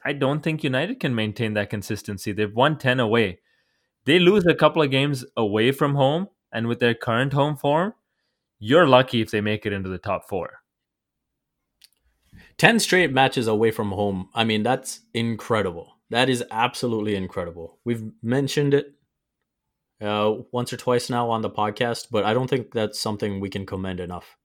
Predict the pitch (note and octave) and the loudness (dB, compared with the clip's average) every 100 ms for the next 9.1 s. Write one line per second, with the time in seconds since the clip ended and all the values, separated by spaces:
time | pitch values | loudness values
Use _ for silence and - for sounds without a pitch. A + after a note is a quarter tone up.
0 | _ _ - G#2 A#2+ G#2 - G2 G2 G2+ | _ _ -8 -6 -4 -4 -4 -6 -6 -6
1 | F#2+ F2+ F#2 F2+ F2+ - _ _ - G2 | -8 -8 -10 -10 -14 -18 _ _ -6 -4
2 | A2 A2+ A2+ G#2 A2 G#2+ G#2 A2+ G#2+ G2+ | 0 2 0 0 -4 -2 -4 -4 -4 0
3 | G2+ G2 - - _ _ G2 G#2+ _ - | -2 -2 -8 -10 _ _ -20 -20 _ -6
4 | G#2+ G2 F#2+ F#2+ _ _ - A2 - - | -2 -2 -4 -8 _ _ -2 0 0 -2
5 | A2+ - - - A2 A2 G#2 G#2 G2+ A2 | -4 -4 -16 -12 -8 -6 -4 -4 -2 -2
6 | A2+ - A#2 G#2 G2 _ - G#2+ G#2 G2+ | -2 -6 -10 -10 -10 _ -10 -4 -2 -4
7 | G#2 - G#2+ - - G#2+ G#2 G2+ G2+ A2+ | -8 -6 -8 -6 -6 -4 -4 -6 -6 -4
8 | A2+ G#2+ G#2 G2 F#2+ G2+ G2+ G2+ A2 A2+ | -2 -4 -6 -8 -6 -6 -6 -2 -2 -2